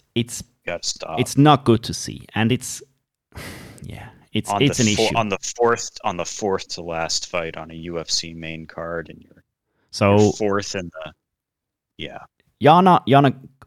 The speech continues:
Speaker 1: got dropped in the end by a counter left hook because Irene, that, that girl can hit, and that she, she knows how to box, and she,
Speaker 2: Mm-hmm.
Speaker 1: she stepped it up a bit. It, I think it was some sort of a check hook because Yana just was moving forward,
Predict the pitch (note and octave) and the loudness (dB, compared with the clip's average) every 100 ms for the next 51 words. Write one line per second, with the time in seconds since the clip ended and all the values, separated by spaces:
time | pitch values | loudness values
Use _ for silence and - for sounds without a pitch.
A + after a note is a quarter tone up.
0 | _ B2 A#2+ - A#2+ C3 - B2 B2 B2+ | _ 4 4 6 6 6 2 2 4 4
1 | C#3+ - - G2+ G2+ G#2 A2+ A2+ G#2+ G#2 | 2 0 0 2 2 0 0 0 2 0
2 | - B2+ - - G2+ - - A#2 A#2+ D3 | 2 0 0 -2 -4 -2 2 4 4 4
3 | E3 G2+ C2 - - _ _ _ _ _ | 4 4 0 -10 -20 _ _ _ _ _
4 | _ _ _ _ _ _ _ _ G#2 G#2 | _ _ _ _ _ _ _ _ -4 -4
5 | _ _ A2 A2 - F#2 F2+ E2 - E2+ | _ _ 0 0 2 2 4 0 -4 -6
6 | D#2+ C#2 - - - D3 G3 F#3+ _ _ | -6 -10 -14 -12 -10 -2 -2 -2 _ _
7 | - - B2 G#2+ - A#2+ A2 G#2+ F#2+ - | -8 0 2 2 2 4 4 2 0 0
8 | - E2 - - - - - - - - | 0 0 -2 -8 -12 -20 -20 -20 -10 -4
9 | G2+ - A#2 A#2+ A#2+ - - A2+ A2+ G#2+ | -4 2 4 6 4 2 0 2 2 2
10 | F#2 C2+ - A#2 A2+ A#2 B2+ B2+ C3+ C3+ | -2 -6 0 0 4 4 4 4 2 0
11 | - - A2 - C#3 A2 - - - A2 | -8 -4 -2 -2 -2 -4 -4 -10 -6 0
12 | A2 G#2 G2+ - C3 C3+ D#3+ - A#2+ A#2+ | 0 0 -2 0 0 4 2 2 -2 2
13 | B2+ D3 F#3 - - B2 A#2 B2+ C#3 B2 | 4 6 4 0 -2 -2 4 6 6 4
14 | - - A#2+ A2 - | 2 4 6 4 0